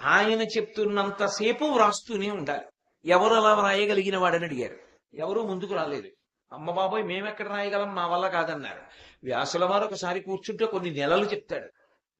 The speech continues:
కొన్ని నెలలు అన్నపానాదులు లేకుండా ఎవరు రాస్తారు? ఒక్క తప్పు రాకూడదు. ఎవరు రాయగలరు? ఏ వ్రాయసగాడు ముందుకు రాలేదు.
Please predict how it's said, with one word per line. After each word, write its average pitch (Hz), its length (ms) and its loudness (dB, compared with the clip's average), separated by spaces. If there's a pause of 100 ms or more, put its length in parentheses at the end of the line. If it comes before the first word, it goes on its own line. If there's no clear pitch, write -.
(520)
కొన్ని 160 380 -2
నెలలు 156 520 4
అన్నపానాదులు 202 720 0
లేకుండా 190 380 -2
ఎవరు 190 200 -2
రాస్తారు? 214 680 -2 (380)
ఒక్క - 260 -6
తప్పు 175 300 -4
రాకూడదు. 175 500 -2 (640)
ఎవరు 190 300 -2
రాయగలరు? 196 680 -4 (520)
ఏ 160 180 4
వ్రాయసగాడు 190 760 2
ముందుకు 175 320 -6
రాలేదు. 139 380 -6